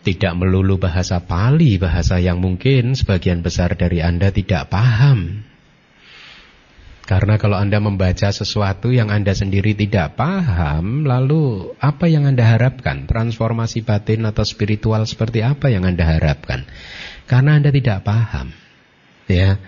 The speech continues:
Sangat menarik sekali yang seperti yang sudah sering saya sampaikan, bagaimana Buddha juga mengatakan di dalam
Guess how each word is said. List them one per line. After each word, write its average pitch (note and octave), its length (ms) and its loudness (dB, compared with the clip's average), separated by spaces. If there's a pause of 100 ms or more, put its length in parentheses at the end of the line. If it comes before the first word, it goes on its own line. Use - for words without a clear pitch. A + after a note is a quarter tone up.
(1200)
Sangat F#3 320 -2
menarik A#2 400 0
sekali G#2+ 560 -2 (640)
yang F#2+ 560 0
seperti G#2 400 -2
yang G2 80 0
sudah G2 320 0 (400)
sering G2 240 0
saya G2 160 0
sampaikan, G2 560 -2
bagaimana F#2+ 480 0
Buddha F#2+ 460 0
juga F2+ 260 -2
mengatakan F2 560 -2
di F2 140 -2
dalam E2+ 260 0